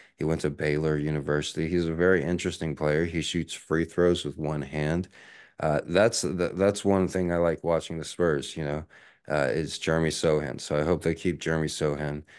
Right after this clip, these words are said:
and Victor Wembanyama as the future. But Chet Holmgren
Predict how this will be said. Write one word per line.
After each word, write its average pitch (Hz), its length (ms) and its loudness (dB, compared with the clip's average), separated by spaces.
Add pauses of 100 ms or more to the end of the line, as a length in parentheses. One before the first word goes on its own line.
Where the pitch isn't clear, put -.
(280)
and 76 240 0
Victor 80 280 0
Wembanyama 76 680 2
as 73 140 -6
the 73 80 -4
future. 76 440 -2
But 78 200 0
Chet 104 260 2
Holmgren 82 600 2